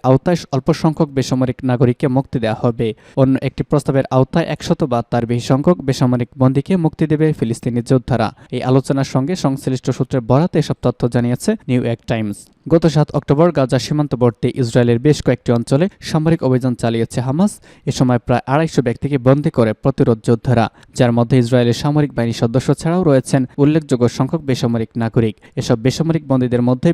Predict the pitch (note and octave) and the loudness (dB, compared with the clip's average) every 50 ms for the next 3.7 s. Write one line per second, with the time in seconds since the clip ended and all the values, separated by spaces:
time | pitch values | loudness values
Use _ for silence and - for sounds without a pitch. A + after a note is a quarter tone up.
0 | D#3 D3+ C3 B2+ C3 B2+ B2+ B2 B2 B2 - - A#2+ A#2 A#2+ A#2 C#3+ D3 A2+ - | 0 0 0 0 2 2 2 2 2 0 -2 -2 -2 -2 0 2 2 0 2 0
1 | C3+ A2+ G#2+ G#2+ - - C#3 B2 C3+ D3 F3+ F#3+ E3 - B2 A#2 A2 G#2 G#2+ G#2+ | 0 0 0 0 -2 -2 -2 -2 0 0 0 -2 -2 -2 -4 -4 -4 -6 -6 -6
2 | G#2+ - - - C3+ A#2 - - _ - D3 B2 - D3 E3 F#3 G3+ - D#3 C#3+ | -8 -8 -4 -4 -4 -4 -4 -8 _ -4 -4 0 4 4 4 4 4 0 0 0
3 | - C#3+ - - C3+ A#2+ C3 B2+ - - C3+ C#3+ D#3 | 0 -2 -2 -2 -2 -2 0 -2 0 -2 -2 -2 0